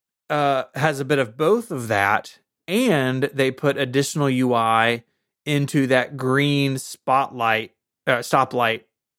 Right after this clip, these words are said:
control hover U I, where Apple's tile right and tile left is. Moom puts things there as well.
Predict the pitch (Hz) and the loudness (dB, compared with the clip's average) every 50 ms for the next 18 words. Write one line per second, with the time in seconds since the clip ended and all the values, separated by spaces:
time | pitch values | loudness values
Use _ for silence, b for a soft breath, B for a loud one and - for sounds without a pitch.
0 | _ _ _ _ _ - 143 120 - - 139 123 113 107 107 104 104 107 117 _ | _ _ _ _ _ -8 -8 -6 -2 0 0 2 2 0 -2 -4 -6 -8 -14 _
1 | _ - - - 156 131 127 113 107 107 107 117 123 113 107 98 - - 101 123 | _ -6 -2 0 0 0 0 -2 -4 -4 -6 -6 -6 -4 -4 -6 -6 -8 -6 -4
2 | 123 127 123 120 123 120 120 - 131 123 120 107 - - - 120 120 120 117 117 | -2 0 0 2 2 2 2 2 0 0 0 -2 -4 -4 -2 0 2 2 0 0
3 | 120 113 117 123 113 - 120 - 127 117 117 120 127 135 - 220 226 240 - - | -2 -2 -2 -2 -4 -4 -4 -2 -2 0 0 0 -2 -2 -2 -4 -6 -6 -8 -16
4 | _ _ _ _ _ _ _ _ _ _ _ _ _ _ _ _ _ _ _ - | _ _ _ _ _ _ _ _ _ _ _ _ _ _ _ _ _ _ _ -14
5 | - 143 139 147 156 160 147 175 165 - - - 156 147 143 139 123 123 123 123 | -6 -2 0 2 2 2 2 0 -2 -2 -2 -2 0 0 0 0 0 0 2 2
6 | 117 117 113 127 120 113 110 110 127 139 139 123 110 - - | 2 2 0 -2 -4 -6 -4 -2 0 0 0 0 -2 -4 -8